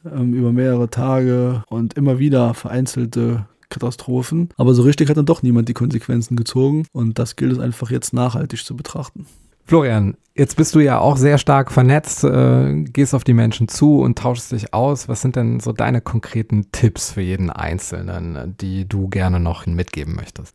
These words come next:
Speaker 1: Ja, bereitet euch vor, auch wenn's nicht die zehn Tage sind, wenigstens mit einem Minimum. Schaut, dass ihr genug Verpflegung und Getränke im Haus habt. Schaut, dass ihr die notwendigen Medikamente habt.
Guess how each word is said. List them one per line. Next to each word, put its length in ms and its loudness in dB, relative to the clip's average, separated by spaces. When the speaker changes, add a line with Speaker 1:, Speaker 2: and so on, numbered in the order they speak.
Speaker 1:
Ja, 160 4
bereitet 380 2
euch 160 0
vor, 580 0
auch 180 -4
wenn's 220 -4
nicht 320 -6
die 80 -4
zehn 260 0
Tage 400 0
sind, 560 0
wenigstens 400 0
mit 140 -4
einem 200 -4
Minimum. 600 2
Schaut, 340 -2
dass 120 0
ihr 100 0
genug 420 0
Verpflegung 720 -2
und 180 -4
Getränke 440 0
im 140 0
Haus 300 -2
habt. 260 -4
Schaut, 240 -6
dass 140 -4
ihr 60 -4
die 100 -4
notwendigen 500 0
Medikamente 640 -2
habt. 300 -6